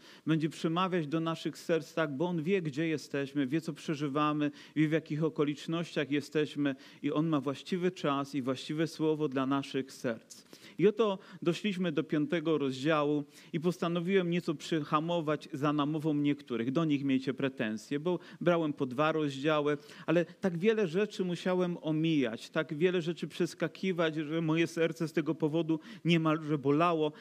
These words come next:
a myślę, że ten list zasługuje na to, byśmy jeszcze głębiej, może jeszcze owocniej pochylili się, by wyciągnąć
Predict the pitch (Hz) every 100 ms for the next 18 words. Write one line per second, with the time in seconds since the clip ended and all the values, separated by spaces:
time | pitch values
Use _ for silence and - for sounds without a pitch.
0 | - 147 170 208 226 175 180 180 175 185
1 | 175 180 165 180 156 180 214 170 156 165
2 | 165 151 151 - 156 151 - - 165 -
3 | 156 131 160 190 190 170 160 147 156 151
4 | 147 143 - 139 143 135 175 180 - 151
5 | 151 - 151 160 160 160 165 151 139 143
6 | - 190 190 175 165 -